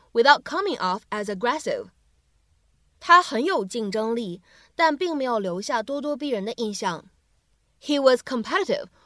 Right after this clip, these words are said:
without coming off as aggressive。下面呢，我们再来看一下第二个例子。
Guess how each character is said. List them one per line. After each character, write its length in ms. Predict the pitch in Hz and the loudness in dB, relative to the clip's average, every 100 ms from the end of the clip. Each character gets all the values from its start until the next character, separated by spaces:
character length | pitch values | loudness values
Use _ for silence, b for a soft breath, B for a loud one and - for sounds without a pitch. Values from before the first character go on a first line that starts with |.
| b | b
without 300 | 233 254 285 | 2 6 6
coming 340 | - 330 403 294 | 4 -4 -2 -2
off 240 | 185 196 - | -2 -4 -6
as 160 | 208 202 | -6 -6
aggressive。 600 | 196 240 302 - 110 104 _ _ _ _ _ _ _ _ | -4 -2 -2 -2 -6 -6 _ _ _ _ _ _ _ _
下 220 | - 392 392 | -4 2 4
面 160 | 359 | 4
呢， 100 | 311 | 4
我 60 | 302 | 4
们 100 | 262 | 4
再 80 | 262 | 0
来 80 | 254 | 0
看 180 | 302 | 0
一 40 | 277 | -2
下 180 | 302 262 | -2 0
第 80 | |
二 160 | 330 359 | 2 2
个 80 | 220 | 0
例 140 | 196 | -6
子。 300 | 170 - - | -8 -10 -12